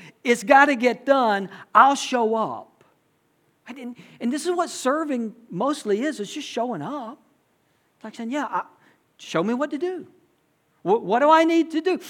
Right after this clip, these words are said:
And, and chances are, Nehemiah doesn't tell us, but chances are somebody had to help the perfume makers get started, right? Those with more skill had to say, "Hey, let me,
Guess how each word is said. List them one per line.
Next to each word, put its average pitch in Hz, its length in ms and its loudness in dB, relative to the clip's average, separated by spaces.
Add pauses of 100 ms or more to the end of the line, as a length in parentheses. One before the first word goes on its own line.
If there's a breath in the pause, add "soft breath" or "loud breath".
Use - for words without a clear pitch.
(100)
And, 320 120 0
and 277 160 -2
chances 359 600 -4
are, 233 500 2 (480 loud breath)
Nehemiah 294 440 -2
doesn't 208 260 -4
tell 302 160 -4
us, 254 100 -8 (300 loud breath)
but 320 140 -4
chances 330 520 -2
are 311 200 6
somebody 302 440 2
had 247 200 -2
to 233 40 0
help 254 300 -4
the 247 80 -2
perfume 240 460 -6
makers 208 360 -4
get 208 200 -6
started, 160 420 0 (500 soft breath)
right? 175 160 -4 (220 loud breath)
Those 254 320 4
with 269 180 0
more 269 380 2
skill 240 880 -4 (300 loud breath)
had 240 160 0
to 214 80 -6
say, 240 180 -4
"Hey, 196 200 -4
let 202 140 -2
me, 254 140 -4